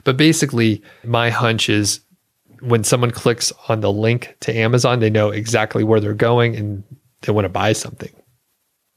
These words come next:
She has a little bit of a rant here on the, in a positive way, on the commission rate change. So I know a lot of people were quite upset,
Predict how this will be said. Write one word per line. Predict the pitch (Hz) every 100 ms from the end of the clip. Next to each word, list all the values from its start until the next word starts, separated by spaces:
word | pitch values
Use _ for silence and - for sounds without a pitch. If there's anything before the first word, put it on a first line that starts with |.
| _ _ - - _ - - - - _
She | - 165
has | 165 190 190 175
a | 135 131 131 127
little | 151 180
bit | 151
of | 147
a | 139
rant | 110 113 120 -
here | 113 127 190 -
on | 117 110 110 110
the, | 110 110 107 107 110 -
in | 123
a | 113
positive | 147 117 110 101 104
way, | 98 101 104 - _
on | - 110 107 104 101
the | 104 104
commission | - 113 156 - 104
rate | 98 98 -
change. | - 101 101
So | - 117
I |
know | 123
a | 117
lot | 117
of | 117
people | 123 113
were | 104 104
quite | - 123 113
upset, | 107 - 120 120